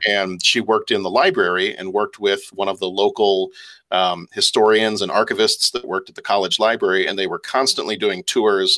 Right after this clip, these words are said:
of the estates and, uh, giving tours of Ragdale. And, uh, so as soon as I heard that you had done that,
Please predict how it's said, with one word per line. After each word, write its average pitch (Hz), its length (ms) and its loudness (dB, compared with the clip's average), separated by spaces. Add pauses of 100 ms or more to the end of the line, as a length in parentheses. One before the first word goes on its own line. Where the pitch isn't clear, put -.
of 90 240 -2
the 90 120 -6
estates - 640 2 (340)
and, 90 500 0
uh, 87 220 -2
giving 98 260 -2
tours 98 360 2
of 85 100 -6
Ragdale. 95 720 0
And, 82 180 -14 (400)
uh, 87 240 0
so 117 180 2
as 95 80 0
soon 147 140 2
as 120 100 4
I 110 100 0
heard 107 280 -2 (160)
that 110 160 -6
you 104 120 -6
had 104 120 -6
done 85 200 -6
that, 104 440 0